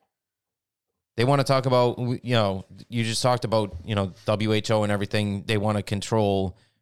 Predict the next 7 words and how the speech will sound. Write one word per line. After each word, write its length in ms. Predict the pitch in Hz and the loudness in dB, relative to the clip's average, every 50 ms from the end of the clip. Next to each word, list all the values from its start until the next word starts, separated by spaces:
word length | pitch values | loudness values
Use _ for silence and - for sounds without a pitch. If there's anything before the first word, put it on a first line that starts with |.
| _ | _
misinformation. 880 | 104 117 117 - - 110 - - 101 101 113 123 117 - 95 85 80 85 - _ _ _ _ _ _ _ _ _ _ _ _ _ _ _ | -2 -2 0 0 0 -2 -2 -2 -2 0 0 0 0 -2 -6 -8 -10 -14 -20 _ _ _ _ _ _ _ _ _ _ _ _ _ _ _
Well, 100 | - 104 | -6 -4
what 100 | 104 - | -4 -2
the 80 | - 117 | -2 -2
fuck 240 | - - 123 - - | -2 -2 -2 -2 -2
is 120 | 101 90 | -4 -2
this? 360 | 117 131 117 - - - - | 0 -2 -2 -2 -4 -10 -14